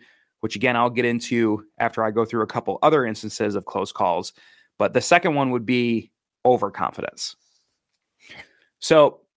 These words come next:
my second close call would have been on Mount McLaughlin, and this was in January of two thousand twenty-one. I, I tried to search my brain for any kind of close calls between, between twenty fourteen and twenty twenty-one, and there has to be. I just,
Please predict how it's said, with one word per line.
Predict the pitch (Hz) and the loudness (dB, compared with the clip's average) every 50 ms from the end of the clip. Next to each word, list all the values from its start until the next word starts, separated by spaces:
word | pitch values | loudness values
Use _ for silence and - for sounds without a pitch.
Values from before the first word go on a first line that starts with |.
| - | -2
my | 139 139 | -2 0
second | - - 214 240 240 214 | 4 4 4 4 2 -2
close | - 190 175 - | -2 -2 -2 -2
call | - 160 156 151 143 | 0 2 2 4 4
would | 139 135 | 2 -2
have | 131 123 | -2 -2
been | 131 131 131 | -2 -2 -2
on | - 123 123 123 117 120 | -2 -2 -2 -2 -2 -2
Mount | 120 120 120 - - | 0 0 0 -2 -4
McLaughlin, | - 123 113 98 113 113 120 120 - 135 120 117 | -8 -10 -6 -2 0 0 0 0 0 -6 -6 -6
and | 113 120 | -6 -6
this | 120 - | -6 -8
was | 139 127 117 | -8 -6 -6
in | 117 110 104 | -4 -4 -4
January | 110 117 120 120 117 117 117 117 113 113 107 - | -2 -4 -4 -4 -4 -4 -2 0 0 0 0 0
of | 110 110 110 104 - | -2 -2 -2 -4 -6
two | - - 151 | -8 -6 -4
thousand | 135 120 117 123 110 117 | 0 2 0 2 0 -4
twenty-one. | 110 - 123 113 107 107 107 104 101 | -6 -4 -4 -2 -2 -2 -2 -2 -2
I, | 80 104 123 - - | -2 -2 -4 -4 -6
I | - | -8
tried | - - 156 160 | -2 0 0 0
to | 165 143 | 0 -2
search | - - 147 143 - - _ _ _ _ - | -2 -2 -2 -2 -2 -6 _ _ _ _ -4
my | 135 123 110 | -2 -2 -2
brain | 107 113 110 117 120 117 | 0 0 0 0 0 -2
for | 117 107 - - | -2 -4 -2 0
any | 117 120 117 | 0 0 0
kind | 120 127 117 107 | 0 -2 -2 -2
of | 95 - | -4 -4
close | - - 113 110 - | -2 -2 -2 -2 -2
calls | - - 101 104 107 110 107 | 0 0 2 4 4 2 0
between, | - 107 104 - - 113 113 110 107 107 101 98 - _ _ _ _ - _ _ _ _ - - _ _ _ _ _ _ _ _ _ _ _ _ - | -4 -8 -10 -4 -2 0 0 2 0 0 -2 -4 -6 _ _ _ _ -20 _ _ _ _ -20 -20 _ _ _ _ _ _ _ _ _ _ _ _ 0
between | 120 113 - - 117 110 | 0 0 2 2 2 2
twenty | 107 - - 135 123 120 | 2 0 0 0 0 2
fourteen | - 123 117 - - 117 113 | 2 2 0 2 0 -2 -2
and | 107 104 | -2 -2
twenty | - 123 113 113 110 107 | -2 0 0 0 0 -2
twenty-one, | 101 - - 110 104 98 110 120 127 135 131 | -4 -4 -2 -2 0 2 2 4 4 2 2
and | - 120 120 - - | -2 -4 -8 -8 -2
there | - 135 120 | 0 0 0
has | - - 123 117 135 - - | 2 2 4 4 4 2 0
to | - 160 | -4 0
be. | 160 165 - | 0 2 2
I | 78 117 | 2 2
just, | 123 131 123 - | 0 -2 -4 -6